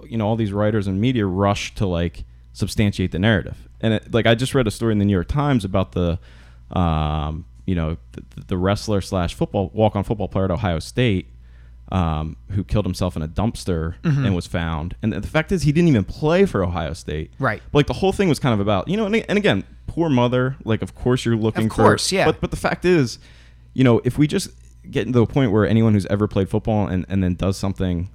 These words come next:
Speaker 1: like that, if we just blame football, it, it's kinda obscuring a lot of problems that, I mean, if, as you read the story, you saw a whole lot of other
Speaker 2: Other,
Speaker 1: problems with
Speaker 2: yeah.
Speaker 1: this kid that may have led him to killing himself in a dumpster. And it's not necessarily football. And I think some of the righteous indignation,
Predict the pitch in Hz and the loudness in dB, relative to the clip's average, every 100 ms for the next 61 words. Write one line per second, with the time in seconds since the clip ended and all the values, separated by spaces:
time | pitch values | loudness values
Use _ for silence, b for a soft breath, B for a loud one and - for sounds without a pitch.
0 | - 87 80 107 107 87 - 110 104 95 | -6 -6 -2 0 0 -2 -6 -4 -2 -2
1 | 107 104 95 90 120 - 92 87 - 110 | -2 -2 -2 0 -2 0 0 0 0 -6
2 | - 104 - 165 190 110 - 127 104 95 | -4 -6 -4 -4 -4 -4 -2 0 0 0
3 | 98 - 104 117 107 92 95 87 87 113 | -2 -2 -2 0 0 -2 -2 -2 -2 -2
4 | 110 107 - - 117 123 123 139 120 - | 0 0 -2 -2 0 2 4 2 0 2
5 | 139 110 - 117 92 - 147 147 131 107 | 4 4 2 0 0 -4 -4 0 2 2
6 | 87 110 b b - 165 156 127 117 113 | 0 -2 b b 6 6 8 8 6 4
7 | 101 104 107 - 113 104 98 95 - 113 | 0 0 0 0 2 2 0 -4 0 4
8 | 110 107 98 104 101 - - 120 113 98 | 6 4 4 2 0 -2 -10 -2 2 2
9 | - 92 87 - - 90 92 80 69 69 | 0 -2 -2 -4 -6 -4 -4 -6 -8 -8
10 | 76 117 113 - 71 78 - 113 85 101 | -6 -2 -2 -4 -8 -10 -6 -4 -2 -4
11 | - 87 73 85 139 - 95 85 b b | -4 -6 -6 -2 -2 0 0 0 b b
12 | b b 107 101 127 - 120 104 101 85 | b b 0 2 0 2 2 2 0 -2
13 | 90 85 92 131 120 98 90 | -6 -4 0 0 0 0 -2